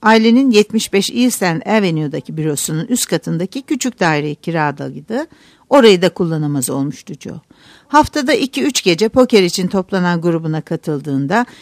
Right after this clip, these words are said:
şişe şişe biradan sonra karanlıkta iki saatlik yola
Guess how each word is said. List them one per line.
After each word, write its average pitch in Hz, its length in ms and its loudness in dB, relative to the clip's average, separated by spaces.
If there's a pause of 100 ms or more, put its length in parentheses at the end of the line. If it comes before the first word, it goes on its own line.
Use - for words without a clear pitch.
(160)
şişe 262 300 0
şişe 202 340 2
biradan 170 400 2
sonra 156 420 -2
karanlıkta 233 720 4
iki 254 260 -4
saatlik 196 480 2
yola 196 300 -2